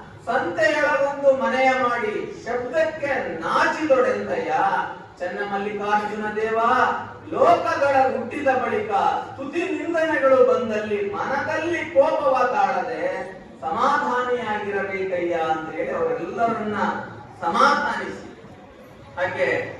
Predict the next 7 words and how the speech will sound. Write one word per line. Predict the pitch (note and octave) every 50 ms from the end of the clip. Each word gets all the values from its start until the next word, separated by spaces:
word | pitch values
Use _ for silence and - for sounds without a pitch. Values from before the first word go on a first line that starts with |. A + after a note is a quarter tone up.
| - F#3+
ಮುಂದುವರಿತಾಳೆ. | A#3+ C4 C4+ B3+ - - - - - - - - - G#3 G#3+ - - G#2+ - - - - - - - - - -
ಅಲ್ಲಿ | A3+ B3 E4 E4+ D#4+ B3+ - - - - - - - - A#3
ಕೌಶಿಕನ | B3+ C4 C4 B3+ C4 C4+ C4+ C4 C4 B3+ B3 A#3 G#3+
ವಿರುದ್ಧ | - C#4 C4+ A#3+ C4
ಜನ | A#3 - - G3 G3 G#3 A3+ - - - - G3+ - - - - - - - - - E3+
ದಂಗೆ | F#3+ A3+ - D4
ಹೇಳ್ತಾರೆ. | C#4+ C4 - - - - - - - - - - - - - -